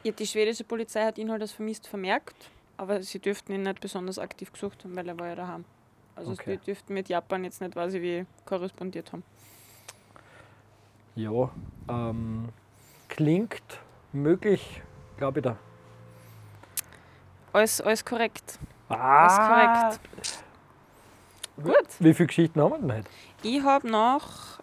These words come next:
Speaker 1: ähm, fünf Schna-, vier Schmankerl für dich.
Speaker 2: Okay, das heißt, äh,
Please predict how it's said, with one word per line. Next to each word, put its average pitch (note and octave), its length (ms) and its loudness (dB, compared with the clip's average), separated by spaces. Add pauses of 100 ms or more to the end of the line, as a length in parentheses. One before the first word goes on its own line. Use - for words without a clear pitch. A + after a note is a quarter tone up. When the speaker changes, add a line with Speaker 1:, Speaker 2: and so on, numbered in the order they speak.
Speaker 1:
ähm, A3+ 880 2 (200)
fünf A#3 300 -6
Schna-, G#3+ 300 -8 (200)
vier C4 200 -4
Schmankerl G#3+ 460 -4
für - 120 -10
dich. - 340 -14
Speaker 2:
Okay, G#3 320 -2
das A2 140 -10
heißt, - 280 -10
äh, B2 40 -8